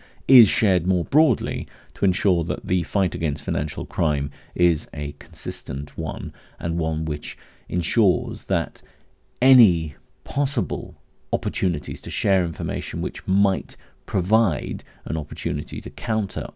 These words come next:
all forms of financial crime has got to be a good thing. In fact, within this bill, as you'll see later, there are proposals to broaden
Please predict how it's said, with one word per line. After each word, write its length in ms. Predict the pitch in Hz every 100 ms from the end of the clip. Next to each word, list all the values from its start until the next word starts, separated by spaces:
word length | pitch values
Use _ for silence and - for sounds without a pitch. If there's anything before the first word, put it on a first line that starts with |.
| _
all 180 | - 156
forms 320 | - 78 73
of 60 | -
financial 360 | 69 69 -
crime 400 | 69 - 67 67 - - -
has 120 | 90
got 160 | 87 78
to 100 | -
be 100 | 78
a 40 |
good 220 | - 71
thing. 240 | - 87 76
In 80 | 80
fact, 320 | 82 80 - - -
within 280 | 98 92 82
this 140 | 76
bill, 280 | - 107 92
as 160 | 76 -
you'll 140 | 73
see 220 | - 76
later, 440 | 71 90 92 80 78 - - -
there 120 | 123
are 40 |
proposals 600 | 117 101 98 82 78 82
to 80 | -
broaden 500 | 85 107 101 85 80